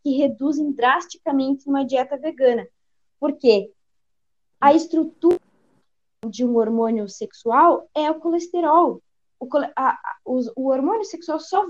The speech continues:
vai ser produzido com colesterol, isso é fisiologia básica, né? Então, sem colesterol, a gente não tem produção de hormônio sexual. Então, isso realmente explica, né, por que que o homem vegano acaba ficando mais com essa aparência de fragilizado,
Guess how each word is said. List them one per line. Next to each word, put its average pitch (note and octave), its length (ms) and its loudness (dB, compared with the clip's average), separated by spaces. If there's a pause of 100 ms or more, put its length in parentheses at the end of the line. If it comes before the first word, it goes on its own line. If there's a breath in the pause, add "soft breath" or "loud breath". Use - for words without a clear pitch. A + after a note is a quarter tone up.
vai E4 260 0
ser - 140 -14
produzido D#4+ 580 -8
com G4 220 -4
colesterol, G4 680 0
isso A#3+ 180 -10
é C4+ 40 -8
fisiologia D#4+ 720 -4
básica, C#4+ 600 0 (480)
né? A#3 100 -2
Então, D4+ 260 -4
sem A#4 240 -2
colesterol, D#4 760 4
a C4 60 0
gente F4+ 300 -6
não G4 200 -4
tem F4 200 -4
produção F4 360 -8
de F4+ 80 -4
hormônio F4 320 -4
sexual. E4+ 640 -2 (260)
Então, E4+ 260 2
isso F#4 260 -2
realmente F4+ 480 0
explica, E4+ 420 -4
né, C4 220 -4
por E4+ 120 -6
que D#4 180 -4
que D4+ 140 -8
o C#4+ 60 4
homem E4+ 200 -2
vegano C#4 440 0
acaba D#4 580 2 (540)
ficando C#4 400 0
mais B3+ 400 0
com - 80 -8
essa B3+ 160 -8
aparência B3 420 -2
de A3+ 160 -14
fragilizado, B3 1160 2